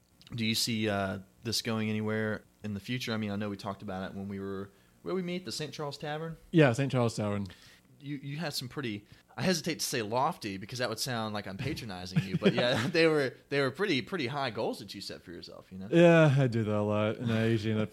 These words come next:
Speaker 2: disappointing myself, so <laughs> it's not, it's
Speaker 1: Hey,
Speaker 2: not a normal
Speaker 1: shoot,
Speaker 2: thing to
Speaker 1: shoot
Speaker 2: do.
Speaker 1: for the moon, at
Speaker 2: Yeah.
Speaker 1: least hit the stratosphere, you know?
Speaker 2: <laughs> Yeah.
Speaker 1: I won't say stars 'cause the nearest star is, you know,
Speaker 2: Yeah,
Speaker 1: so
Speaker 2: it's nowhere near.
Speaker 1: we
Speaker 2: We're
Speaker 1: got,
Speaker 2: a lot
Speaker 1: we're, we're
Speaker 2: years away.
Speaker 1: scientifically accurate
Speaker 2: <laughs>
Speaker 1: here on, on the podcast,
Speaker 2: At least,
Speaker 1: you know?
Speaker 2: like, we'll get pretty high up, but I,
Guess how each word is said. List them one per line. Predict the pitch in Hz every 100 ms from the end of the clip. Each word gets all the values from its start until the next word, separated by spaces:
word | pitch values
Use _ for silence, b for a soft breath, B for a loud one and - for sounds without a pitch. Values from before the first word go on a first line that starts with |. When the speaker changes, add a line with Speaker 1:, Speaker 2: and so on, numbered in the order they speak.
| -
Speaker 2:
disappointing | 117 110 104 107 107
myself, | 107 - 107 104 -
so | - 113 110 113 110
<laughs> |
it's | 147 135
not, | 147 131 127 - _ _ -
it's |
Speaker 1:
Hey, | 139 127
Speaker 2:
not | 120
a |
normal | 113 110
Speaker 1:
shoot, |
Speaker 2:
thing | 113 107
to |
Speaker 1:
shoot | 101
Speaker 2:
do. |
Speaker 1:
for | 104 147
the | 139
moon, | 135 156 143 127 117
at | 117
Speaker 2:
Yeah. | 110 107
Speaker 1:
least | 107
hit | - -
the |
stratosphere, | - 123 127 123 104 107 -
you | 101
know? | 107 131
Speaker 2:
<laughs> | 151 170
Yeah. | 113 -
Speaker 1:
I |
won't | 143 147
say | 143
stars | 113 135 117 110
'cause | 117 98
the | 98
nearest | 104 98
star | - 95 95
is, | 98
you | 95
know, | 107
Speaker 2:
Yeah, | 101
Speaker 1:
so | 101
Speaker 2:
it's | 110
nowhere | 110 101
near. | 98 98
Speaker 1:
we | 101
Speaker 2:
We're | 127
Speaker 1:
got, | 139
Speaker 2:
a |
lot | 143
Speaker 1:
we're, | 131
we're |
Speaker 2:
years | 147 -
away. | 151 139
Speaker 1:
scientifically | 143 127 123
accurate | 110 107 185 107
Speaker 2:
<laughs> |
Speaker 1:
here | 117 117 110
on, | 107 107 B B
on | 120
the | 110
podcast, | 123 113 107
Speaker 2:
At | 156
least, | 196 214
Speaker 1:
you | 190
know? |
Speaker 2:
like, | 165
we'll | 160
get | 143 127
pretty | 131 123
high | 113 110 110
up, | 110
but | 113 110 113
I, | 120